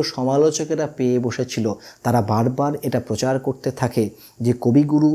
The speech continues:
এই গানটিকে পঞ্চম জর্জকে উদ্দেশ্য করেই লিখেছেন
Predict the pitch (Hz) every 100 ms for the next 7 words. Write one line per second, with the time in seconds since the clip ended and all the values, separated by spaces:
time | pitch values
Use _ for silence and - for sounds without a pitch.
0 | 151 127 131 139 107 117 120 139 131 110
1 | - - _ - 120 127 127 139 135 117
2 | - 117 120 - - 120 113 - 135 123
3 | - 135 - 117 120 113 107 - 104 104